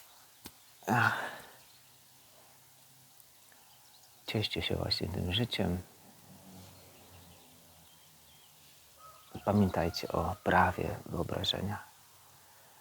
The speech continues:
Mówcie sobie zawsze coś, co nie jest cudowne,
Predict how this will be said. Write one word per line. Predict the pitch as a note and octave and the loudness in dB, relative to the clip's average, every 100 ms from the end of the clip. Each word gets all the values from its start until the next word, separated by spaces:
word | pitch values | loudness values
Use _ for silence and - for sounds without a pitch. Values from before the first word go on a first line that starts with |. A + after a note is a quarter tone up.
| - - - - - - - - - - - - - - - - - | -20 -20 -20 -20 -20 -20 -20 -20 -20 -20 -20 -20 -20 -20 -20 -4 6
Mówcie | A2 G#2 - | 6 6 0
sobie | - - - | 0 0 2
zawsze | F2+ - - - G2 - - | 2 4 4 4 0 -6 -16
coś, | - G2 | -8 -8
co | - - | -6 -6
nie | F2+ F2 | -4 -2
jest | F2+ - | -4 -6
cudowne, | F2 E2 E2 F2+ F#2 | -4 -4 -2 -2 -2